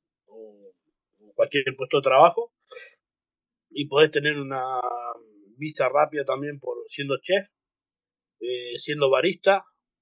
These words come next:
Eh, hay mucho trabajo para el tema restaurante, manager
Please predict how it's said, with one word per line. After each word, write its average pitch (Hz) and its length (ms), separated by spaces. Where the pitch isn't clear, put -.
Eh, 120 140
hay 135 60
mucho 143 200
trabajo 139 300
para 127 180
el - 80
tema 135 220
restaurante, 139 800
manager 135 440